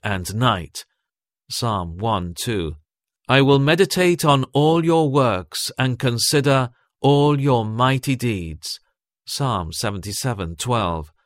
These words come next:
I meditate on your precepts and consider your ways.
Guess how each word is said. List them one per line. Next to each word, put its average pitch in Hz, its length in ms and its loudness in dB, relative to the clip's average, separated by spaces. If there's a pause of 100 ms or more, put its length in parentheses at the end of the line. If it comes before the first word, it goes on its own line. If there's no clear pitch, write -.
(680)
I 135 140 2
meditate 135 760 0 (260)
on 120 160 -2
your 120 160 2
precepts - 840 -4 (300)
and 113 280 -2
consider 123 480 -2
your 143 260 2
ways. 82 540 -2